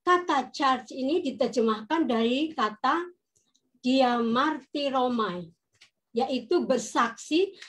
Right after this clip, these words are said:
di bawah sumpah di depan pengadilan. Saudara-saudara, jadi kalau, eh, saudara, eh, menjadi saksi di sebuah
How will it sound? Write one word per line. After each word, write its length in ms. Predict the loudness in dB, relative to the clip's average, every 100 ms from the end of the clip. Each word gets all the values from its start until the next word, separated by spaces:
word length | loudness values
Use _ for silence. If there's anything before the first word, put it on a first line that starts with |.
| -20 _
di 160 | -2
bawah 400 | 2 4 4 0
sumpah 560 | -2 -2 -2 0 -2 -2
di 80 | 0
depan 400 | 0 0 -2 -2
pengadilan. 600 | -2 -2 0 0 0 -2 -10 _ _ _ _
Saudara-saudara, 720 | 0 2 4 4 2 0 0
jadi 320 | 0 2 0 0
kalau, 400 | 4 4 2 -8 _ _ _ 0
eh, 520 | 2 2 0 -2 -6 -8 -12
saudara, 560 | -2 2 4 2 0 -4 _ _ -6
eh, 200 | -2 -2
menjadi 400 | 0 0 0 -2
saksi 560 | -2 -2 -2 -4 -4 -2
di 80 |
sebuah 560 | -6 -6 -2 -2 -2